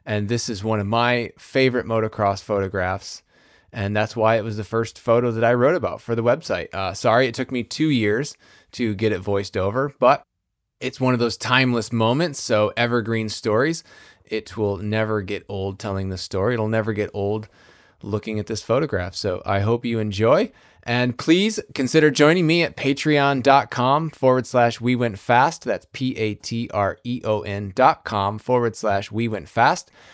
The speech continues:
That's how I'm able to keep this website going. That and shopping for shirts and hats and other goodies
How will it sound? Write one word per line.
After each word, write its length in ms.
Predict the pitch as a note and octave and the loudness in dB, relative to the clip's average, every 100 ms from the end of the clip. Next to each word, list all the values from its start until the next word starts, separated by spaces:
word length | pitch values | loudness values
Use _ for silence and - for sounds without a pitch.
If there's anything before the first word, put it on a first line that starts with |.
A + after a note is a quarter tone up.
| - | -2
That's 300 | B2 A2+ - | 0 0 2
how 160 | A#2+ A#2 | 2 4
I'm 160 | A2+ | 4
able 200 | A#2 A2+ | 2 0
to 60 | G#2+ | -2
keep 240 | - A#2+ | -4 -8
this 160 | - G2+ | -6 -2
website 480 | A#2+ A2+ - A2 F#2 | 2 0 0 -4 -2
going. 380 | A#2 C3+ F3 E3+ - _ | -2 0 -2 -8 -20 _
That 320 | A2 B2 D#3+ D#3+ | -2 4 4 4
and 360 | B2 C#3+ E3+ - | 2 2 0 -4
shopping 460 | - C3+ C3 C#3 | 2 4 4 -2
for 140 | B2+ A#2+ | -4 -2
shirts 400 | - C3+ G2 B2+ | 2 2 2 -6
and 100 | A2 | -2
hats 400 | A#2 C#3+ C3 C3 | 2 2 0 -4
and 100 | B2 | 0
other 160 | A#2+ | 0
goodies 400 | G#2 A#2+ D3+ E3 | 0 0 0 -4